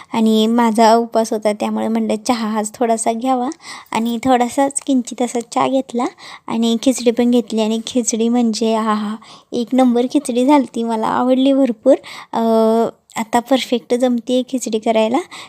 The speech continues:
तर खिचडीमध्ये मी बटाटा पण टाकलेला, त्यामुळे त्याला भरपूर म्हणजे अशी चांगली चव आलती. तर मस्तपैकी खिचडी पण एन्जॉय केली.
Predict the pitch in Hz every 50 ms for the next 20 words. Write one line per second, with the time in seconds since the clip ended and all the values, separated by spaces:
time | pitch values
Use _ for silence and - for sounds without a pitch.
0 | _ - 233 226 220 226 226 220 - 262 - - - 240 233 233 226 233 226 233
1 | 233 226 247 240 - 233 226 226 220 220 240 240 240 247 262 254 - 247 233 226
2 | 220 226 220 - 233 233 226 233 233 233 240 233 226 226 220 226 240 240 226 -
3 | - - 240 233 240 240 233 226 226 226 226 - 240 233 - 269 277 277 285 294
4 | 285 - - 269 247 233 226 220 214 - - 320 480 - - - - - - -
5 | _ - 233 233 240 247 233 - - 240 240 226 - - 226 - - 240 - 254
6 | 233 240 - 247 240 247 - - 262 269 269 262 285 277 277 - 262 240 220 240